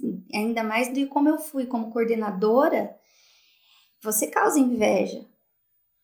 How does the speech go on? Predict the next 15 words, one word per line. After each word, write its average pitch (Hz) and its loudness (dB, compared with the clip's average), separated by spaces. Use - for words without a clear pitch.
Você 233 -2
tem 254 2
problemas, 214 0
tem 233 -4
problemas, 233 -2
às 202 -8
vezes, 285 2
com 262 2
subordinados 269 2
que - -6
não 214 -2
aceitam 247 -2
a 202 -10
sua 208 -8
direção. 214 -4